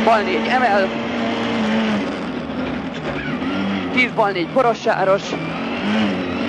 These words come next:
Bal négy Borossáros, bal kettő, jobb öt kitérő.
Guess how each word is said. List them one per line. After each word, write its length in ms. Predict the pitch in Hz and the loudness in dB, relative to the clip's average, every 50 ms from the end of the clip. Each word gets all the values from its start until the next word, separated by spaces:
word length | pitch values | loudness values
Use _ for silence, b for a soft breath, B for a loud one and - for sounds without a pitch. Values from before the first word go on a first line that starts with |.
| 196 202 208 214 208 202 - | 0 0 0 0 0 2 4
Bal 160 | 185 208 214 | 4 4 4
négy 180 | 190 185 180 - - | 2 0 -2 2 2
Borossáros, 720 | 233 254 220 208 208 202 220 185 180 185 180 170 170 - - - - - - | 4 4 4 2 2 0 0 2 2 2 2 2 2 0 -2 -6 -6 -4 2
bal 200 | - 214 226 220 | 6 6 6 6
kettő, 300 | 208 - 196 165 160 180 | 4 2 0 0 2 4
jobb 220 | 180 180 180 180 165 | 4 4 4 4 2
öt 140 | 156 - - | 2 2 0
kitérő. 560 | 254 262 - 240 214 196 185 185 170 170 226 | -2 -2 2 2 4 4 6 6 6 4 4